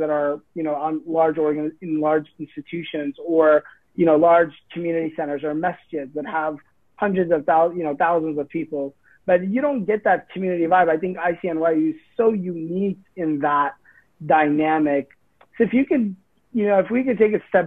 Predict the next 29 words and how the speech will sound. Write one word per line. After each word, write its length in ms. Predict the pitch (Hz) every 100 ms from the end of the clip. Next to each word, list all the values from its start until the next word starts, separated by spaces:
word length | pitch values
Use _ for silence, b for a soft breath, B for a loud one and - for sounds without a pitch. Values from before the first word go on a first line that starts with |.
| 175
back 140 | 175 165
and 80 | 170
if 80 | 170
you 60 | 185
were 100 | 170 180
to 40 | 185
look 120 | 185
about 140 | 175 160
the, 60 | 160 156 - -
the 80 | 160 -
journey 340 | 170 175 175 160
at, 160 | 151 - _ _ _ 147
uh, 200 | 147 143 -
you 100 | 185 175
know, 60 | 165 180
your 100 | 190
journey 320 | 202 190 180 165
at 40 | -
I 120 | 165 160
C 80 | 175
N 80 | 165
Y 100 | 160 170
U, 40 | 165
which 120 | - - -
started 220 | 240 269
al-, 240 | 226 220
almost 280 | - 247 240 247
over 100 | 202
a 20 | 160